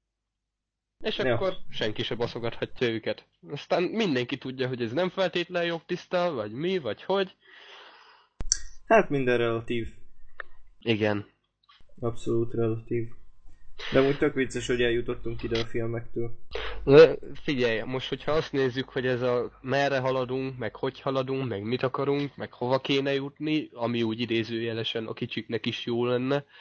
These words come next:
Speaker 1: a büdös életbe se fog megvalósulni, mert ugye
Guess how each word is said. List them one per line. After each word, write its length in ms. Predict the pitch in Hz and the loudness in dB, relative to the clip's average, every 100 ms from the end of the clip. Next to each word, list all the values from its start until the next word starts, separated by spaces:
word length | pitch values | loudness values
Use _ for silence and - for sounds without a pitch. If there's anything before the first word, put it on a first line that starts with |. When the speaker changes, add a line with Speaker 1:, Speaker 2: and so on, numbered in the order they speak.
| - - - - _ | -20 -20 -20 -20 _
Speaker 1:
a 100 | 131 | -4
büdös 360 | 120 120 - | 0 0 0
életbe 400 | 120 117 107 110 | -2 -2 -4 -6
se 160 | 107 110 | -6 -8
fog 200 | - 110 | -8 -4
megvalósulni, 1080 | 113 117 117 120 113 - 123 123 131 127 - | -2 -2 -2 -4 -6 -6 -4 0 0 -2 -6
mert 400 | 123 113 - - _ _ _ | -8 -8 -10 -20 _ _ _
ugye 420 | - 120 120 117 | -6 0 2 2